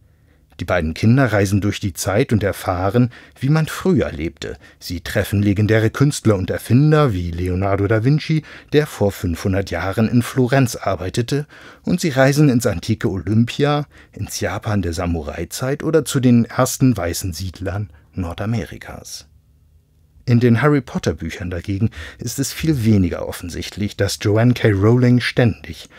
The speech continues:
alte Geschichten und Mythen für ihre Romane verwendet. So sind viele der magischen Tiere,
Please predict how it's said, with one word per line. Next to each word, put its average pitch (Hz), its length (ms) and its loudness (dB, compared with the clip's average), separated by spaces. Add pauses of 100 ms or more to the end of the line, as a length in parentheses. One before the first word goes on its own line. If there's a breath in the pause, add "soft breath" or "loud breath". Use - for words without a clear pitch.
(200 loud breath)
alte 127 380 0
Geschichten 98 520 -4
und 95 180 -2
Mythen 98 320 2
für - 120 -4
ihre 120 240 0
Romane 90 480 -2
verwendet. 85 680 -2 (640 soft breath)
So 123 180 -2
sind 151 240 -2
viele 190 340 -4
der 113 160 4
magischen 120 600 2
Tiere, 123 520 -4